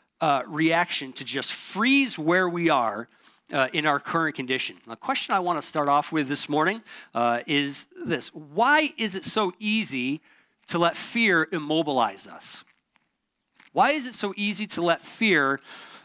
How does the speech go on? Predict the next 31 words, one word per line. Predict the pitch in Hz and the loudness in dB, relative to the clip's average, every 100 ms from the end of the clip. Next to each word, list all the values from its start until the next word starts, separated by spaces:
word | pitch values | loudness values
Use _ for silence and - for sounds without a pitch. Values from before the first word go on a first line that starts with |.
| - | -6
immobilize | 165 175 190 165 151 135 127 | 0 2 2 4 4 2 -2
us? | 120 | -2
Now, | 165 165 | 0 2
I'm | |
not | 208 240 - | 4 2 2
talking | 190 185 190 175 | 2 2 2 0
about | 165 151 | 2 0
fight | - - 170 | -4 -2 -2
or | 175 | -2
flight. | - 156 233 - _ | -4 0 0 -2 _
I'm | 135 | -8
not | 147 147 | -6 -4
talking | - 156 160 | -4 -4 -2
about | 156 151 151 | -2 0 -2
those | 147 135 | -4 -8
situations | 160 139 147 156 147 135 | -6 -4 -4 -4 -4 -2
where | |
you | 147 | -2
get | 143 | -2
startled | - 190 165 165 180 _ | -2 -2 0 -2 -6 _
by | 151 | -4
something. | 147 - 165 180 190 - - - - | -4 -6 -6 -6 -8 -12 -20 -20 -10
I'm | 165 | -6
talking | - 185 196 | -2 -2 -2
about | 185 175 165 | 0 2 2
life | 147 127 143 180 202 | -2 2 2 2 -2
situations | - - 170 170 160 151 - 131 123 | -8 -8 -8 -2 0 0 -4 -8 -8
that | 127 120 | -6 -6
cause | - 190 214 170 | 0 0 0 -2
us | 160 | -6
fear, | - - 139 117 110 | -6 -2 0 0 -4